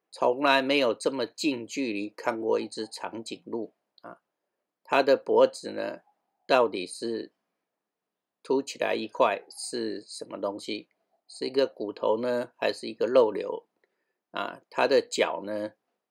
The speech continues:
是不是呢，关节比我们还多，对不对？那它现在是不是对我们有任何的敌意？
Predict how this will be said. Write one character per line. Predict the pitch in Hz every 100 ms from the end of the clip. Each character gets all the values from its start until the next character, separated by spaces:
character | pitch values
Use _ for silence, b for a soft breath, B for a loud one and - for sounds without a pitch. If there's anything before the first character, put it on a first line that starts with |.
| _
是 | - 131
不 | 127
是 | 117 131
呢， | 120 117 110 - _ _ _
关 | - 127 127
节 | - 107 104 107 _
比 | 113 110
我 | 117
们 | 95 101 -
还 | - 98
多， | 107 113 113 113 _ _
对 |
不 | -
对？ | - 90 _ _ _ _ _ _ _ _ -
那 | 113 110
它 | - 135
现 | 131 135
在 | 131 131 117
是 | - -
不 | 127
是 | 120 - 120 107 - _ _ _ _ _ _ _ _ _ _
对 | - 135
我 | 104
们 | 98 98 110
有 | 104 92 -
任 | 131 120
何 | - 104
的 | 101
敌 | - -
意？ | - 117